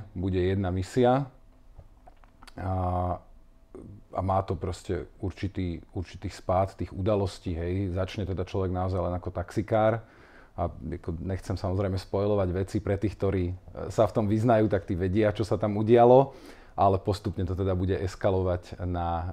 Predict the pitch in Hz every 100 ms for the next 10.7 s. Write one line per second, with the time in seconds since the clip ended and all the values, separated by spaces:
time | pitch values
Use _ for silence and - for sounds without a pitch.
0 | - 87 85 85 - 95 92 98 - 92
1 | - 98 95 113 107 110 - - 101 -
2 | 123 120 123 - - - - - - -
3 | - - - - - - - 87 82 82
4 | - 82 85 - - - - 90 82 85
5 | 87 85 92 - 90 85 87 - - -
6 | - - - - - - - - - -
7 | 110 101 98 95 87 - - - - 104
8 | 107 101 120 104 104 95 104 101 95 85
9 | 98 95 85 95 85 92 85 - 90 90
10 | 87 87 85 104 110 117